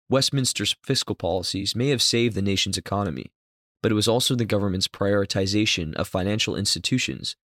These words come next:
that brought the U K into a messier situation.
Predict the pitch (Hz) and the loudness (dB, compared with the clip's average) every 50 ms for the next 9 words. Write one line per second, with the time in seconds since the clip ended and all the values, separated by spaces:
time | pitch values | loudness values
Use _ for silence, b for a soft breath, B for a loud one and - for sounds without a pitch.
0 | _ _ - 98 - 113 107 117 - - 120 113 110 104 - - - 120 - - | _ _ -4 0 2 2 2 2 2 0 2 2 2 2 0 0 0 0 0 0
1 | - - _ _ _ _ 110 101 - - 107 95 95 80 - - - 73 78 95 | -4 -6 _ _ _ _ -6 -4 0 0 2 2 2 0 0 0 -2 -2 -2 -2
2 | - - 87 - - 92 95 82 90 - - | -2 0 0 0 2 2 2 4 2 2 0